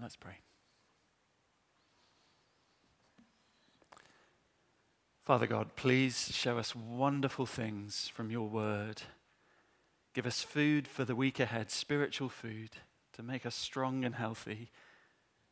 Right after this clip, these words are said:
and form us in the likeness of your Son, our King, the Lord Jesus. For his name's sake we pray, and for our good.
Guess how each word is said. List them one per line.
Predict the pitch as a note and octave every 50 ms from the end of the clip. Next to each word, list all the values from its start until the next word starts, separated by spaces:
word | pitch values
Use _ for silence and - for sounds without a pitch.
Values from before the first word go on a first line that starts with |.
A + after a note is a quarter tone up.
| _ -
and | - B2 A2+
form | - - - - - D#3 D3+ D3+ C#3+ A#2+ G#2
us | G2+ G#2 - - - - -
in | A#2+ A2+ G#2+
the | A2
likeness | A2 A2 A#2 B2+ C#3 C3+ C3 C3+ C3+ B2+ - - C3
of | A2+ A2
your | B2 B2+ C3 B2
Son, | - - - - A#2 G#2 G#2+ G#2+ G#2+ G#2+ G#2 G#2+ - _ - - - - _ _ _ _ -
our | A#2+ B2 A#2+ A#2
King, | - - - A#2+ A2+ A2 A2 A2 G#2+ A2 - - - - - _ -
the | A2+
Lord | A2 A2+ A#2+ A#2 A2+ A2
Jesus. | - - A#2 A2+ A2 - G#2+ G2 - - - - _ - - - _ _ _ _ _ _ _ _ _ _ _ _ _
For | - - G#2
his | - C3+ C#3+ C#3 B2
name's | - C#3 B2+ B2 A#2 -
sake | - C3 A#2+ A#2 - -
we | B2 A2+
pray, | - - A2+ G#2+ G#2 G#2+ G#2+ G#2+
and | - A#2+ A2 -
for | - B2+ B2
our | C3+ C#3+ D3+ D3 C#3
good. | A2 C3 A2 G#2 G#2 - -